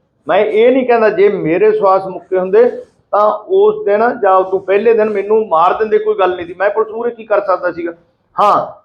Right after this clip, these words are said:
ਲੇਕਿਨ ਮੇਰੇ ਲੋਕ ਮੇਰੇ ਨਾਲ ਖੜੇ ਸੀਗੇ। ਜੇ ਮੈਂ ਉਸ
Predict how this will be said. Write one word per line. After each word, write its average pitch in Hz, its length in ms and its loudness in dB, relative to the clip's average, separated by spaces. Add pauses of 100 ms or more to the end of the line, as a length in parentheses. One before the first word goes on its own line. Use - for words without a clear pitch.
(140)
ਲੇਕਿਨ 202 220 -6
ਮੇਰੇ 202 220 0
ਲੋਕ 165 460 -2
ਮੇਰੇ 185 240 -2
ਨਾਲ 151 280 0
ਖੜੇ 208 260 0
ਸੀਗੇ। 214 420 0 (340)
ਜੇ 214 200 4
ਮੈਂ 175 480 0 (800)
ਉਸ 226 280 4